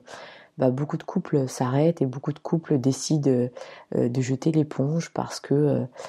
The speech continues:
euh, bah, ils trouvent que l'autre ne le comprend pas. Mais, euh, il passe pas par la base qui est la communication. Et c'est pas facile.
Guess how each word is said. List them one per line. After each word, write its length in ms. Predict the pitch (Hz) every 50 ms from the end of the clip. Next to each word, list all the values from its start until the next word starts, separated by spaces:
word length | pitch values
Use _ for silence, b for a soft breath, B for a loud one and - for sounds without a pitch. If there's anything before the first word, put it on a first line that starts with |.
| B B B B B B B - -
euh, 60 | - - - - -
bah, 100 | 110 110
ils 160 | 123 123 123
trouvent 360 | - - - - 165 160 -
que 100 | - 139
l'autre 460 | 127 127 139 147 165 160 - - 147
ne 100 | 143 135
le 80 | 131 131
comprend 420 | - - 127 127 - - 135 135
pas. 280 | 131 - 143 156 170 - _ _ _ _ - _ _ -
Mais, 360 | 120 120 127 135 143 139 131
euh, 200 | 120 113 117 117 - -
il 80 | 127
passe 260 | - - 131 131 -
pas 180 | - 139 143 151
par 400 | 151 143 127 123 127 127 107 -
la 140 | 113 117 117
base 340 | 120 139 143 151 156 147 -
qui 200 | - - 143 135
est 20 |
la 100 | 131 123
communication. 760 | 123 - 127 131 131 131 127 123 - 135 - - - - 147 - B B B B B B B B B B B B B B _ 139
Et 180 | 120 113 123 120
c'est 180 | - - -
pas 160 | - - 143
facile. 500 | - - 165 156 - - - 165 - 170